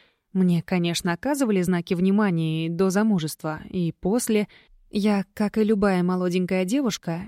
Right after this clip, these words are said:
частенько чувствовала на себе чей-то заинтересованный взгляд. Однако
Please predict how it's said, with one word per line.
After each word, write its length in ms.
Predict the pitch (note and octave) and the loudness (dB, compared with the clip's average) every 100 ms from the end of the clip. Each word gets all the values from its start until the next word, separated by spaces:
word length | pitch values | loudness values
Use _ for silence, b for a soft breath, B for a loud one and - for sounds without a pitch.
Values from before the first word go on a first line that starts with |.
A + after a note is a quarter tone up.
| - | -8
частенько 640 | - B3+ - A#3 F3+ E3+ | -6 -4 0 0 2 -2
чувствовала 580 | - C4 - G3 F3+ F3 | -2 -2 -2 -2 0 2
на 120 | E3+ | 0
себе 340 | E3+ F3+ G#3 G#3+ | -2 -2 -2 -2
чей-то 400 | - B3+ - F#3 | -2 -2 0 0
заинтересованный 760 | F#3 E3+ F3+ E3+ G3+ F#3+ F#3+ | 0 0 -2 -2 -2 0 0
взгляд. 440 | G3 F#3 D#3 - - _ _ _ - | 0 -2 -2 -4 -14 _ _ _ -6
Однако 800 | G3+ F#3+ G3+ F#3+ F#3+ F3+ F#3 | 0 2 2 2 -2 -2 -6